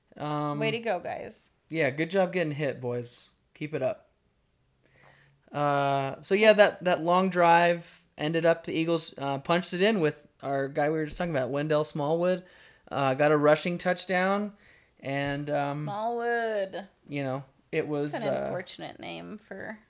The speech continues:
Speaker 1: <laughs>
Speaker 2: a
Speaker 1: I'm
Speaker 2: man
Speaker 1: sure.
Speaker 2: to have. I'm sure he has,
Speaker 1: I'm
Speaker 2: like,
Speaker 1: sure he got
Speaker 2: some issues
Speaker 1: I'm sure he got
Speaker 2: about the
Speaker 1: made fun
Speaker 2: size
Speaker 1: of
Speaker 2: of
Speaker 1: in high
Speaker 2: his
Speaker 1: school by
Speaker 2: penis.
Speaker 1: some fuck jerky ass bullies.
Speaker 2: Yeah, we
Speaker 1: So
Speaker 2: don't need that
Speaker 1: sad.
Speaker 2: kind of masculinity.
Speaker 1: Yeah. Hey, small penises are fine,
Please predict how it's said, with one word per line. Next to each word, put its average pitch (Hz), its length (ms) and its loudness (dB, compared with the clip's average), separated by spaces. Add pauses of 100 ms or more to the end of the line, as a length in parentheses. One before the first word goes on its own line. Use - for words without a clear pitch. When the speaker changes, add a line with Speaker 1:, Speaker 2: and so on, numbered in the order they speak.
(220)
Speaker 1:
<laughs> - 320 -16
Speaker 2:
a 208 60 -6 (240)
Speaker 1:
I'm 202 160 -10
Speaker 2:
man 160 200 -6
Speaker 1:
sure. 165 280 -4
Speaker 2:
to - 40 -8
have. 190 240 -8
I'm 208 120 -10
sure 202 240 -14
he 196 180 -14
has, 190 300 -12
Speaker 1:
I'm 175 80 -10
Speaker 2:
like, 165 80 -10
Speaker 1:
sure 160 180 -10
he 156 60 -4
got 160 140 -4
Speaker 2:
some 175 160 -10 (180)
issues - 1000 -14 (140)
Speaker 1:
I'm 156 60 -16
sure 175 200 -12
he 160 120 -8
got 151 140 -2
Speaker 2:
about 156 180 -4
the 143 60 -4
Speaker 1:
made - 100 -4
fun - 20 -10 (220)
Speaker 2:
size 156 40 0
Speaker 1:
of 156 60 -2
Speaker 2:
of 156 80 -4
Speaker 1:
in 156 80 0
high 147 140 -2
Speaker 2:
his 127 80 -4
Speaker 1:
school - 220 -6
by 123 60 -4
Speaker 2:
penis. 123 220 -2
Speaker 1:
some 120 240 -8 (240)
fuck 151 180 -14 (320)
jerky 131 460 -10
ass 143 260 -10
bullies. - 720 -10 (500)
Speaker 2:
Yeah, 269 300 -8
we 311 80 -8
Speaker 1:
So 349 100 -4
Speaker 2:
don't 330 100 -4
need 185 160 -8
that 156 160 -6
Speaker 1:
sad. - 100 -16
Speaker 2:
kind - 180 -12
of 101 100 -16 (220)
masculinity. - 1040 -18 (300)
Speaker 1:
Yeah. 107 240 -12 (340)
Hey, 160 320 -10 (120)
small 180 340 -8
penises 202 360 -10
are 175 120 -8
fine, 180 440 -10